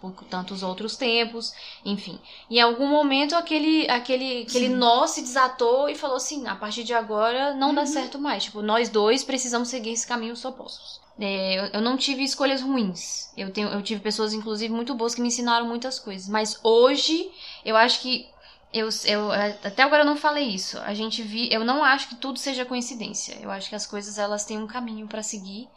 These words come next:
Speaker 1: E a gen-, mas a gente escolhe seguir um, ou dois, ou três, ou quatro,
Speaker 2: Aí
Speaker 1: ou
Speaker 2: pelo
Speaker 1: quinto caminho.
Speaker 2: livre-arbítrio.
Speaker 1: Isso.
Speaker 2: Sim.
Speaker 1: Mas aonde eu cheguei hoje, com quem eu estou hoje, é com quem eu realmente acho que eu deveria ter, é,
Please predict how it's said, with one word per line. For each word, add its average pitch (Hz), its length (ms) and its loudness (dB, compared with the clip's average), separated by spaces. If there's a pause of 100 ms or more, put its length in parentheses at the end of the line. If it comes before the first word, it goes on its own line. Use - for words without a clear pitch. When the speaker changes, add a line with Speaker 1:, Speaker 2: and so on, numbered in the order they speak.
(200)
Speaker 1:
E 226 80 0
a 226 80 6
gen-, 233 160 -2
mas 233 160 2
a 240 60 2
gente 247 260 -2
escolhe 254 380 2
seguir 220 360 -4
um, 254 420 -4
ou 403 140 -2
dois, 240 360 2
ou 220 80 -4
três, 202 380 -8
ou 214 120 -6
quatro, 190 500 -2
Speaker 2:
Aí 214 60 2
Speaker 1:
ou 214 60 0
Speaker 2:
pelo 240 120 4
Speaker 1:
quinto 247 240 0
caminho. 254 300 2
Speaker 2:
livre-arbítrio. 202 260 -6 (280)
Speaker 1:
Isso. 202 480 0
Speaker 2:
Sim. 202 300 -2 (360)
Speaker 1:
Mas 208 680 0 (200)
aonde 277 340 6
eu 349 60 2
cheguei 269 360 0
hoje, 240 380 4
com 247 220 -2
quem 277 180 4
eu 339 120 6
estou 277 360 0
hoje, 247 580 -2
é 226 120 0
com 247 180 0
quem 233 400 -4
eu 226 120 0
realmente 294 680 2
acho 269 180 6
que - 60 -4
eu 262 60 2
deveria 254 320 4
ter, 247 160 -4
é, 226 100 0